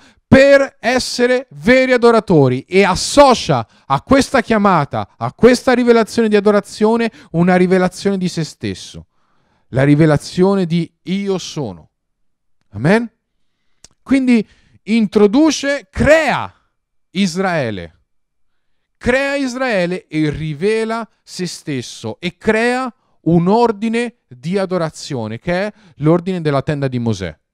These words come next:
Questo ordine si evolverà poi nella tenda di Davide,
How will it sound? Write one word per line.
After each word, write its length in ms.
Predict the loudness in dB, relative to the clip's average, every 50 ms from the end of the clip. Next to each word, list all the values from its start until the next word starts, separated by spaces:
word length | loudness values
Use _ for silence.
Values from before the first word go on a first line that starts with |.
| _ _ _ _ _ _ _
Questo 340 | _ -4 -4 -2 0 4 4
ordine 400 | 6 6 4 2 -2 -4 -4 -4
si 140 | -4 -4 -4
evolverà 520 | 0 0 0 0 2 0 0 0 -2 -2
poi 240 | -4 -2 -2 -2 -2
nella 240 | -2 -4 -4 -4 -2
tenda 280 | -2 -2 0 0 0
di 120 | 0 0 0
Davide, 580 | 0 2 2 2 2 0 0 -2 -2 -4 -6